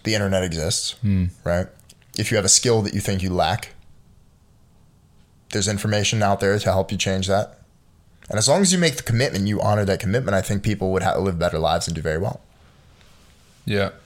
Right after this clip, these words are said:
Speaker 2: Do you think you're driven more by positivity or negativity?
Speaker 1: Negativity.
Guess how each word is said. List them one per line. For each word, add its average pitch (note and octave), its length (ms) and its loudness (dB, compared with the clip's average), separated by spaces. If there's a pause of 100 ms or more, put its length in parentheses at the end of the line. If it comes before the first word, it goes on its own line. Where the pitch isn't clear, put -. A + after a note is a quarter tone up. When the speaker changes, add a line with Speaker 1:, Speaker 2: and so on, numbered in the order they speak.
(140)
Speaker 2:
Do - 380 -14
you A#2+ 40 -2
think B2 120 0
you're A#2 100 0
driven A2+ 340 0
more G#2+ 200 2
by G2+ 420 2 (920)
positivity G#2 680 -2
or F#2 100 0
negativity? F#2 680 -4 (920)
Speaker 1:
Negativity. F2 540 -4